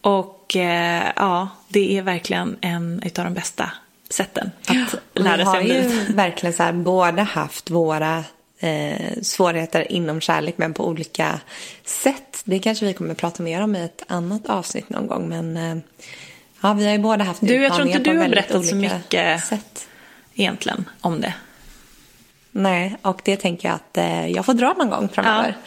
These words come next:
Speaker 1: precis.
Speaker 2: För att, ehm, jag har ju alltid haft förhållanden, men, eh, men jag har haft mina liksom återkommande mönster i dessa förhållanden.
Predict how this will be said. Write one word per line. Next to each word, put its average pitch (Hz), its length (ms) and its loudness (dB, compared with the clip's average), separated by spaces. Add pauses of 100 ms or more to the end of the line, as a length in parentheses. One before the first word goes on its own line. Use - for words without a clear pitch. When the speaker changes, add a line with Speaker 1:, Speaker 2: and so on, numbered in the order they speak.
Speaker 1:
precis. 220 420 -2
Speaker 2:
För 190 80 2
att, - 200 -2
ehm, 180 800 0 (200)
jag 185 180 2
har 196 120 4
ju 226 60 2
alltid 175 320 -2
haft - 320 -2
förhållanden, 170 640 -2
men, 170 300 -2 (160)
eh, 170 60 -4 (640)
men 240 120 4
jag 233 80 2
har 214 60 -2
haft 220 280 0
mina 196 320 0
liksom 185 380 -4 (680)
återkommande 185 640 2
mönster 165 440 0
i 240 180 -2
dessa - 260 -6
förhållanden. 214 520 -6